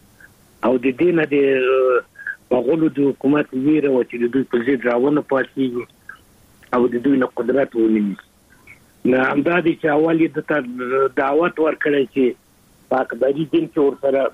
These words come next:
برخه واخلي. لیکن ده ویلي چې زه هېڅکله خپله لار نه بدلوم، نه دي ورسره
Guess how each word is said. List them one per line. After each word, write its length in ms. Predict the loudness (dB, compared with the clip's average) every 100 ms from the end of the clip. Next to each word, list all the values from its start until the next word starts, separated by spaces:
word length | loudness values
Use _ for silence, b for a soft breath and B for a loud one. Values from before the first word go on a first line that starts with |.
| -2
برخه 280 | -4 -2
واخلي. 500 | 2 2 2 -6 -16 -16 _ _ _ _ _ -20
لیکن 260 | -2 0
ده 80 | 2
ویلي 320 | 2 2 0 -6
چې 100 | -2
زه 80 | 0 0
هېڅکله 360 | -2 -2 -2
خپله 460 | -4 _ -4 0 2
لار 260 | 2 0 -2
نه 140 | -4
بدلوم، 540 | -2 -4 -2 0 -2 -4 _ -20 -20 _ _ -20 -20 -14 -2
نه 140 | 0
دي 100 | 2
ورسره 500 | 0 0 -2 -2 0